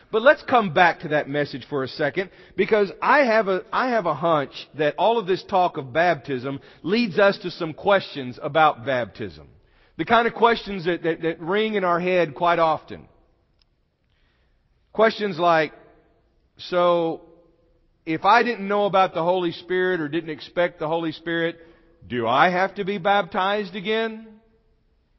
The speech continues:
You may be asking that question. Questions, uh, about rebaptism.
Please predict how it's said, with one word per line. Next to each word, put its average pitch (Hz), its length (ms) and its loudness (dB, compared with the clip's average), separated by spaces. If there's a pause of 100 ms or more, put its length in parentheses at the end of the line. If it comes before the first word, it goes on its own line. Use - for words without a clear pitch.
(120)
You 110 160 -10
may 131 140 -6
be 135 200 -4
asking 135 380 -2
that 110 180 -10
question. 107 580 -12 (840)
Questions, 214 560 4 (160)
uh, 147 420 0 (100)
about 196 420 4
rebaptism. 135 920 -2